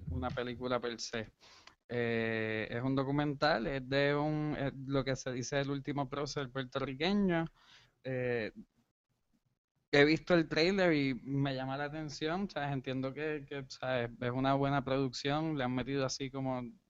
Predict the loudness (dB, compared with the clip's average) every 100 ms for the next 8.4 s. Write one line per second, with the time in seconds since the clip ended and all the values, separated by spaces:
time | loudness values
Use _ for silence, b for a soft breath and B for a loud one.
0 | -20 -20 _ _ _ -20 -20 _ -4 0
1 | 0 0 -2 -2 -2 -2 0 0 0 0
2 | -2 -2 -2 -4 -4 -4 -2 0 0 0
3 | -2 -2 -4 -2 -2 -2 -2 -4 -4 -4
4 | -6 -4 -2 -2 -4 -4 -6 -6 -8 -6
5 | -6 -4 -2 -2 0 0 0 0 0 0
6 | -2 -6 -8 -8 -6 -4 -4 -6 -6 -4
7 | -2 -4 -8 -12 -8 -6 -4 -4 -2 -2
8 | 0 0 0 -6